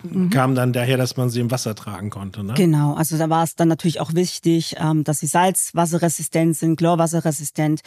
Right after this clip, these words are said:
Speaker 3: Und dann hat man natürlich das Ganze weitergesponnen, weil wir gesagt haben, „Na ja, man möchte, wenn man aus dem Wasser draußen ist, ist man am Strand.“ Da ist man der Sonne auch, sa-, von der Sonne natürlich auch nicht geschützt. Und somit hat man gesagt,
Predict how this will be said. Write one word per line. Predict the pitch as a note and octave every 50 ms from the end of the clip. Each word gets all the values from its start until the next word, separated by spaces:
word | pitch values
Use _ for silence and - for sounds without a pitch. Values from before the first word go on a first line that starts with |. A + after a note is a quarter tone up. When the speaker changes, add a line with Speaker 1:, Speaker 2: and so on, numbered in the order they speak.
| - - - - - - -
Speaker 3:
Und | - E3
dann | E3 C#3+
hat | D3 - -
man | G3+
natürlich | G#3 G3+ - - A3 G3+
das | - G3+ F3 -
Ganze | G3 F#3+ G3 F#3 F#3 D#3+
weitergesponnen, | E3+ G3 A#3+ - G#3+ F3 D#3 C#3 - - - C#3 C#3+ C#3+ C#3+ C3+
weil | D#3 D3+
wir | D3+ D#3+
gesagt | D#3+ D#3 - - D#3 - - -
haben, | E3 D#3+ D#3+
„Na | F3 A3+
ja, | C#4 C#4+ A3 F3+ C#3 - _ - - - - - - -
man | - E3+ E3+
möchte, | F3 D#3 - - D#3+
wenn | E3 D#3+
man | E3 E3
aus | E3+ F3 E3
dem | - F#3
Wasser | D3+ D3 - - -
draußen | - - C#3+ D3+ F#3 - A3
ist, | - - A3+ A3+ - - - - _ _ _ _ _ _ _ _ _ _ _ _ _ _ _
ist | - - -
man | - D#3+ D#3
am | - - F#3
Strand.“ | - - - - B3 A3 D#3+ C#3 - - - _ _ _ -
Da | - D#3
ist | - D3+ - -
man | E3 D#3
der | D3+ D#3+
Sonne | D3+ E3 E3+ F3+ E3+ -
auch, | E3 F#3+ G3 - - - _ _
sa-, | - - - D#3 - -
von | - - D#3+
der | D#3 D#3+ D#3+
Sonne | - E3+ E3+ E3+ E3+
natürlich | F3 E3 - - - E3 D#3+ - -
auch | F#3 G#3 - -
nicht | D#3+ C#3 - - -
geschützt. | D3+ C#3 - - F3+ - - - - - - - - - - - - - -
Und | - E3+ F#3 D3+
somit | - D#3+ D#3+ F3+ F#3+ F#3 -
hat | F#3+ F3 -
man | F#3 F3 F3
gesagt, | F3 E3+ D#3+ F3 E3+ - _ - -